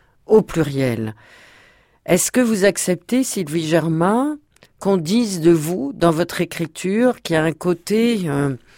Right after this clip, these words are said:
de drame psychologique et d'observation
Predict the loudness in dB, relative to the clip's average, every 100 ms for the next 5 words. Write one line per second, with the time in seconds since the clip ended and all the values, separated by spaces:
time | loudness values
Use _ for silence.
0 | _ _ -20 -10 -4 0 2 4 4 2
1 | -2 -6 -4 -2 0 -2 -2 -6 -6 -10
2 | -8 -4 0 0 2 2 2 4 4 4
3 | 0 -2 -2 -2